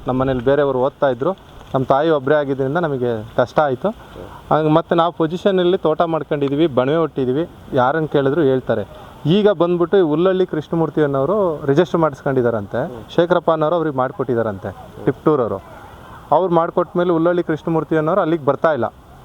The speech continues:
Speaker 1: ಇವರು ಬಾಲರಾಜು ಅನ್ನೋರು ಮತ್ತು ಗಿರಿ ಅನ್ನೋರು ಮತ್ತು ಕುಮಾರ್, ದೊಡ್ಡಟ್ಟಿ ಕುಮಾರ್ ಅನ್ನೋರನ್ನ ಬಿಟ್ಟಿದ್ದಾರೆ. ಇವರು ಇದೇ ಕೆಲಸ ಇವ್ರದ್ದು, ಅದ್-, ಇದನ್ನ ಜಮೀನುಗಳು ವಿವಾದ ಇದ್ರೆ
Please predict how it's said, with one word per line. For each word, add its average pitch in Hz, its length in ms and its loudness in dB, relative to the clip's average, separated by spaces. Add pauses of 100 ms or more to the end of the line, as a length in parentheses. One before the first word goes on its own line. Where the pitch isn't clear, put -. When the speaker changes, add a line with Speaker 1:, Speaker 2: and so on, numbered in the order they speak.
(120)
Speaker 1:
ಇವರು 160 260 4
ಬಾಲರಾಜು 151 460 2
ಅನ್ನೋರು 151 300 -2
ಮತ್ತು 147 260 -6
ಗಿರಿ 147 200 2
ಅನ್ನೋರು 147 520 -2 (320)
ಮತ್ತು 135 560 0 (560)
ಕುಮಾರ್, 156 320 2
ದೊಡ್ಡಟ್ಟಿ 139 360 0
ಕುಮಾರ್ 143 320 0
ಅನ್ನೋರನ್ನ 131 360 -2 (400)
ಬಿಟ್ಟಿದ್ದಾರೆ. 147 500 2 (260)
ಇವರು 156 420 2 (100)
ಇದೇ 165 260 2
ಕೆಲಸ 143 260 -4
ಇವ್ರದ್ದು, 123 280 0 (320)
ಅದ್-, 120 360 0
ಇದನ್ನ 131 220 0
ಜಮೀನುಗಳು 147 440 0
ವಿವಾದ 143 300 2
ಇದ್ರೆ 139 540 0